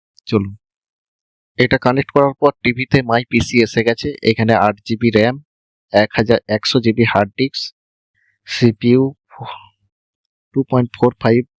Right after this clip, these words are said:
GHz, আনলিমিটেড। টিভির একদম হোম পেজে চলে এসেছি। এখান থেকে Jio পিসি, দেখুন Jio Hotstar, Jio পিসি, Jio সেভেন এগুলো আছে। তো আমার এখানে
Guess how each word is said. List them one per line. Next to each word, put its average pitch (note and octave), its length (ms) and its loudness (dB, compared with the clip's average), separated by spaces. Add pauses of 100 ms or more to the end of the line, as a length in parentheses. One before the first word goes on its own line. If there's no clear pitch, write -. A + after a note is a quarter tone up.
(100)
GHz, A2+ 480 2 (1500)
আনলিমিটেড। A2+ 640 2 (1500)
টিভির C#3+ 280 -2
একদম C#3 320 0
হোম A#2+ 200 -2 (100)
পেজে C3 200 -6
চলে B2 200 2
এসেছি। - 280 -4
এখান A#2 200 -8
থেকে B2 220 -6
Jio A2+ 360 0 (160)
পিসি, A2+ 340 -6 (1300)
দেখুন A#2 180 2
Jio A#2 340 2
Hotstar, A2+ 400 -2 (100)
Jio G#2+ 180 0 (100)
পিসি, A#2 320 -8 (440)
Jio A2 140 0
সেভেন G#2+ 360 -2 (100)
এগুলো G2+ 300 -2
আছে। F#2+ 260 -2 (540)
তো - 60 -8
আমার A2 280 -2
এখানে B2 300 0